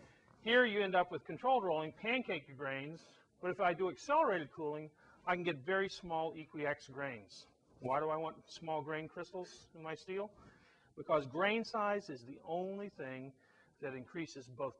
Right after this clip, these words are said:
toughness and strength. Anything else you do to steel, it's a trade-off between strength and toughness. Small grain size will give you both, and it's the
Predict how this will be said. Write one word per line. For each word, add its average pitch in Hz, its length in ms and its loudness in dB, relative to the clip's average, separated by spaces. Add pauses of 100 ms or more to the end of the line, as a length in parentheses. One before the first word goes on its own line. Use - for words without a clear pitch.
(140)
toughness 170 560 -10 (320)
and 151 240 -6
strength. - 400 -14 (920)
Anything 226 380 -2
else 220 240 0
you 214 80 -10
do 196 160 -6
to 190 80 -6
steel, 123 500 -8 (600)
it's - 180 -10
a 131 60 -6
trade-off 165 600 2 (100)
between 139 340 -10
strength 156 380 -10
and 131 120 -12
toughness. - 540 -10 (1300)
Small 196 600 4
grain 208 340 0
size 135 460 0
will 139 140 -8
give 151 240 -8
you 160 120 -8
both, 127 320 -2 (320)
and 135 80 -12
it's 139 200 -12
the 175 120 -10